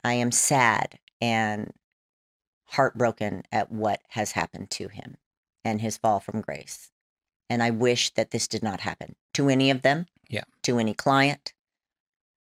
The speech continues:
Speaker 1: to him, to his family, his daughters, h-, you know, uh, he has grandchildren. Um, so the fallout is big.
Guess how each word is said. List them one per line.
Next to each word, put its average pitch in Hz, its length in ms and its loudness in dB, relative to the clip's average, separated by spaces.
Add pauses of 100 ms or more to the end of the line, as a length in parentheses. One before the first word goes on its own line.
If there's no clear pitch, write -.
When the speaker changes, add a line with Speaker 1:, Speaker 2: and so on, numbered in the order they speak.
(140)
Speaker 1:
to 120 140 0
him, 147 360 0
to 120 120 -2
his 113 220 -4
family, 127 400 2
his 123 240 -2
daughters, 113 600 0
h-, 127 200 -8
you 120 80 -2
know, 113 160 -2 (240)
uh, - 60 -10 (1080)
he 131 80 2
has 113 100 -2
grandchildren. 127 640 -2 (1000)
Um, 113 540 0 (260)
so - 140 0
the 135 100 -4
fallout 131 420 6
is 123 120 -2
big. 123 340 -2